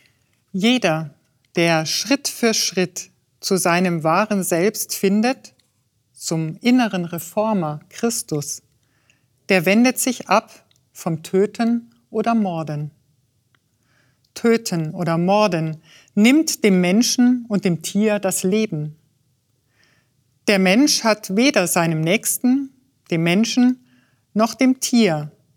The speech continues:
das Leben eingehaucht. Er kann keiner Lebensform den Atem geben. So sollte er auch nicht mutwillig den Atem, das Leben nehmen, ob Mensch, Tier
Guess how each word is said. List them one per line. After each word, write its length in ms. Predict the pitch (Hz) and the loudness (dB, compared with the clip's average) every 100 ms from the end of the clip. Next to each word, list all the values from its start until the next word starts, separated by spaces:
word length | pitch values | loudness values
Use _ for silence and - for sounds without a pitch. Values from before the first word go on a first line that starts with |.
| _ | _
das 200 | - 180 | -4 -2
Leben 360 | 180 190 196 190 - | 2 2 2 0 2
eingehaucht. 880 | 254 196 165 147 147 143 - - - _ _ _ _ _ _ _ _ _ | 2 2 -2 -4 -6 -8 -16 -20 -20 _ _ _ _ _ _ _ _ _
Er 100 | 214 | -2
kann 380 | - 254 254 247 | 0 2 2 2
keiner 420 | - 233 254 285 | -2 0 2 4
Lebensform 880 | 254 226 180 165 - - 156 151 143 - _ _ | 4 4 2 -2 -4 -2 -2 -4 -8 -16 _ _
den 200 | 180 160 - | -4 -4 -6
Atem 540 | 240 247 - 160 151 | -6 -6 -8 -12 -8
geben. 480 | 160 151 151 143 147 _ _ _ _ _ _ _ _ _ _ _ _ _ _ _ | -6 -6 -8 -14 -16 _ _ _ _ _ _ _ _ _ _ _ _ _ _ _
So 300 | - 208 254 | 0 2 2
sollte 420 | - 170 180 226 | 2 0 2 0
er 320 | - 220 - | 2 2 2
auch 180 | 202 208 | 0 2
nicht 280 | 240 - - | 0 2 0
mutwillig 800 | 202 208 - 220 220 226 - - | 2 0 2 2 2 0 -6 -4
den 240 | 185 185 | -2 -2
Atem, 640 | 170 170 170 220 220 233 - - | -2 -2 -2 -2 0 -2 -8 -4
das 260 | 196 - | -2 0
Leben 460 | 175 180 180 214 208 | 0 0 2 0 0
nehmen, 540 | 226 240 208 160 151 - _ _ _ _ _ | 0 0 -2 -4 -10 -16 _ _ _ _ _
ob 220 | - 160 180 | -8 -4 0
Mensch, 560 | 180 226 269 - - _ _ _ _ | 2 2 0 -4 -8 _ _ _ _
Tier 500 | - 196 190 180 | -4 0 0 0